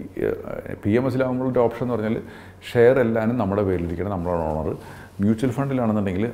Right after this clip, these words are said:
ആ ഫണ്ടിൻ്റെ പേരിലായിരിക്കണം, ഫണ്ടിൻ്റെ, ആ, എൻ എ വിയുടെ ഓണർഷിപ്പ് ആയിരിക്കും നമുക്ക് കിട്ടുന്നത്. Even,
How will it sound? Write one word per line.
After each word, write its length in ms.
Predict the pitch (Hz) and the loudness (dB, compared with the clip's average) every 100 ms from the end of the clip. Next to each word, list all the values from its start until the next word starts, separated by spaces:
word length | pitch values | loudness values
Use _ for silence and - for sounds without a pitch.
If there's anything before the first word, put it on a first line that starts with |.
| - | -2
ആ 120 | 113 | -2
ഫണ്ടിൻ്റെ 460 | - 98 104 120 135 | -2 -2 0 2 2
പേരിലായിരിക്കണം, 600 | 117 107 104 90 98 - | 2 2 0 -2 -4 -6
ഫണ്ടിൻ്റെ, 460 | 101 98 113 127 | -4 0 0 0
ആ, 800 | 185 - - - - - - - 67 | -4 -8 -18 -20 -20 -20 -16 -10 -8
എൻ 240 | - 107 123 | 0 2 4
എ 40 | |
വിയുടെ 160 | 131 139 | 4 2
ഓണർഷിപ്പ് 640 | - - 101 90 98 90 | 0 0 -2 -2 -4 0
ആയിരിക്കും 340 | 98 85 117 110 | 0 0 -2 -2
നമുക്ക് 380 | 101 98 117 - - | -2 -2 -2 -4 -4
കിട്ടുന്നത്. 360 | 101 95 85 - - - - - - - - - - | -2 0 0 -4 -12 -20 -20 -20 -20 -20 -20 -10 4
Even, 160 | - | 4